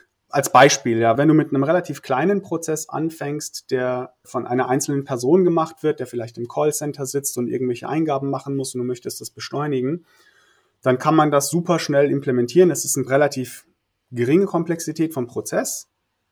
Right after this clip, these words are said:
Die Herausforderung bei sowas ist tatsächlich, das zu skalieren. Das heißt, du nimmst dir vielleicht einen dedizierten Callcenter-Mitarbeiter zur Hand, den du analysierst und versuchst zu verstehen, was die Person tut. Wenn du es aber jetzt versuchst, auf eine andere Person auszurollen, siehst du, dass die zweite Person eigentlich ganz andere Dinge tut.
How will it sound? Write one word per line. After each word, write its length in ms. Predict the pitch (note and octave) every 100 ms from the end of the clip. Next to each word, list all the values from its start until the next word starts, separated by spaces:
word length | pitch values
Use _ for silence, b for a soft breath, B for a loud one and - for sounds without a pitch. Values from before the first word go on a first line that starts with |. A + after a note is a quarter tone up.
| _
Die 160 | C3
Herausforderung 800 | C3 B2+ B2 - - D3 C#3+ C#3+
bei 100 | B2+
sowas 300 | A#2 C3+ E3
ist 120 | C#3+ -
tatsächlich, 440 | C3+ C3 - C3+
das 220 | C3+ C3+
zu 80 | C3+
skalieren. 720 | C3 - A2 B2 A2+ G2+ G#2 _ b b b
Das 140 | - C3+
heißt, 160 | C3+
du 80 | C#3
nimmst 240 | D3+ D#3 D#3
dir 80 |
vielleicht 400 | D3 C#3 C3 -
einen 320 | C3+ D3+ E3 D#3+ - C#3+
dedizierten 540 | C#3 C#3 D3 C#3 C#3
Callcenter-Mitarbeiter 1080 | C3+ C3+ C3+ C3+ C3 B2+ B2+ A2+ A#2+ A#2 A#2
zur 180 | - A#2
Hand, 320 | F3 G#3+ -
den 140 | B2+
du 80 | B2
analysierst 720 | A2+ A#2 A2+ A2 D#3+ A3 G#3+
und 100 | C#3+
versuchst 260 | C3+ C3+ C3
zu 100 | B2+
verstehen, 340 | B2 - B2+
was 160 | B2 A#2+
die 80 | A#2+
Person 360 | B2 A#2 A2
tut. 300 | - A#3 C#4 _ _ _ _ _ _ _
Wenn 120 | D3
du 40 | F3+
es 120 | F3
aber 180 | D3 D3+
jetzt 140 | D3+
versuchst, 340 | D3+ C#3+ E3 -
auf 120 | D#3
eine 100 | B2+
andere 220 | F#3 F3+
Person 280 | D#3 C#3 B2
auszurollen, 560 | D#3+ F#3 F3 F3+ F3+
siehst 260 | D3 E3+ -
du, 60 | D#3
dass 180 | D3+
die 120 | C#3+ C3+
zweite 260 | C#3+ D3
Person 260 | D3+ D3+ C#3+
eigentlich 280 | C#3 C#3 C3+
ganz 160 | C3
andere 260 | E3+ F3 C3+
Dinge 220 | C3 B2+
tut. 340 | C#3+ G3+ -